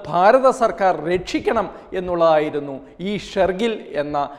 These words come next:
യുവ കോൺഗ്രസ് വക്താവിൻ്റെ, ഏം,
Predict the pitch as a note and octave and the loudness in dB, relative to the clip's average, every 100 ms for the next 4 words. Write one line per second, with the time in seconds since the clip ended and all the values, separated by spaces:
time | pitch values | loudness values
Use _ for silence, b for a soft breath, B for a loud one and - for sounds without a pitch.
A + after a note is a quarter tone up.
0 | B D3+ F3+ G#3 G#3+ - - - D#3 F3+ | B -4 2 6 6 4 -8 -2 0 0
1 | F#3 F3 E3 - C#3 D3 D#3 - G3 F3 | 0 -2 -2 -8 -4 -2 -2 2 4 4
2 | D#3+ D3+ C#3 B2+ B B - C#3+ C#3+ C3+ | 2 -4 -6 -6 B B -6 -2 0 2
3 | C3 B2+ A#2+ | 2 0 -4